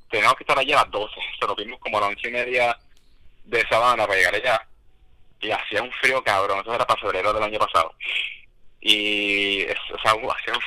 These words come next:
frío terrible, de que estaba como a veinte, treinta grados, no te exageras, pero fue, estuvo chévere como que estar en un drive-in theater que yo nunca había ido en mi vida,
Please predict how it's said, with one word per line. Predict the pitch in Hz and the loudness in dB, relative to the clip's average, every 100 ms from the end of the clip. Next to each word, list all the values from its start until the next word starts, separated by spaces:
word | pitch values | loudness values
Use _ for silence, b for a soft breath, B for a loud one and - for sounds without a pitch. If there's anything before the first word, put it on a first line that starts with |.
| - | 0
frío | 143 143 151 - - - | 4 4 2 -4 -6 -6
terrible, | 123 113 113 - 127 104 98 - B B B B - | -4 -2 -2 0 0 2 2 0 B B B B -6
de | 113 | -2
que | 110 | -2
estaba | 107 110 120 | 0 2 2
como | 131 | 4
a | 117 | 2
veinte, | 110 123 127 | 2 0 0
treinta | 123 127 123 | -2 0 -2
grados, | 117 120 120 | 2 2 2
no | 110 | -2
te | 113 113 | -6 -10
exageras, | 117 107 90 - | -6 -4 -4 -2
pero | - 135 139 120 - - | 0 2 2 -2 -4 -8
fue, | 85 | -8
estuvo | - 120 | -6 -6
chévere | 123 143 135 120 | -2 -2 -2 -4
como | 113 | -6
que | 98 | -8
estar | - 92 104 | -6 -4 -4
en | 117 | -4
un | 113 | -6
drive-in | 117 113 113 113 | 0 0 0 -6
theater | - 117 104 | -6 -4 -4
que | 95 | -4
yo | 95 | -10
nunca | 101 107 | -6 -4
había | 104 | -2
ido | 104 104 | -2 -6
en | |
mi | 104 | -4
vida, | 110 98 | 0 -2